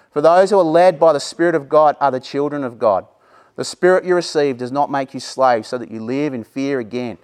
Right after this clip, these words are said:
Rather, the Spirit you received brought about your adoption to sonship.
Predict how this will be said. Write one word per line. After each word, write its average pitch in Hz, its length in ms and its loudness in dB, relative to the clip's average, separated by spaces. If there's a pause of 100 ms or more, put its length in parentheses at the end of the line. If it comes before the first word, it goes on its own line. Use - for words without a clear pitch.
(420)
Rather, 147 360 2
the 120 60 -4
Spirit 170 500 -2
you 156 120 -4
received 117 540 -4
brought 123 360 -2
about 110 420 -2
your 107 200 -6
adoption 131 580 -2 (680)
to 90 120 -10
sonship. - 500 -4